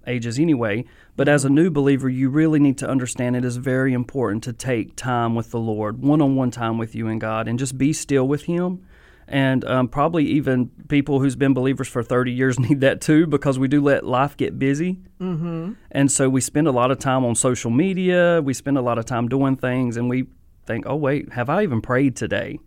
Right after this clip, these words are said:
Speaker 2: Mm-hmm.
Speaker 1: There is, there is Christians who deal with that. And so just taking that time, dedicating that time every day at the same time to be still with the Lord and hear Him speak and what He's leading you to do.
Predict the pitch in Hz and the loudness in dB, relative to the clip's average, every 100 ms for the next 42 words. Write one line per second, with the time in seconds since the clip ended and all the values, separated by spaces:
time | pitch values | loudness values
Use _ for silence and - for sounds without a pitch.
0 | _ - 170 156 170 160 165 240 - 147 | _ -12 -10 -8 -10 -8 -8 -10 -2 2
1 | 160 160 180 - 143 143 139 160 - 170 | 4 2 0 -2 0 0 0 -2 -2 -4
2 | - 147 151 143 185 180 - 92 85 - | -2 -2 -2 -2 -2 -2 -4 -4 -4 -6
3 | 127 143 139 165 190 180 170 151 - - | -4 -2 -2 -4 -4 -2 -2 -4 -4 -6
4 | 135 147 170 170 - - - 139 147 165 | -2 -2 -2 -6 -14 -20 -10 -2 0 0
5 | 165 104 135 127 - 139 135 - 135 139 | 0 0 2 0 -2 -4 -2 -2 -2 -2
6 | 131 127 123 127 127 135 120 127 - - | -2 -4 -4 -6 -4 -2 -2 -4 -10 -20
7 | _ _ _ - 131 143 - 143 135 123 | _ _ _ -2 2 2 2 0 2 0
8 | 135 117 107 107 - 117 120 127 117 117 | -4 -2 -2 -2 -4 -4 -2 -2 0 -4
9 | - - 117 85 - 120 117 110 117 117 | -4 -6 -4 -6 -6 -4 -4 -4 -6 -6
10 | 113 113 113 - 110 113 | -8 -8 -10 -10 -8 -8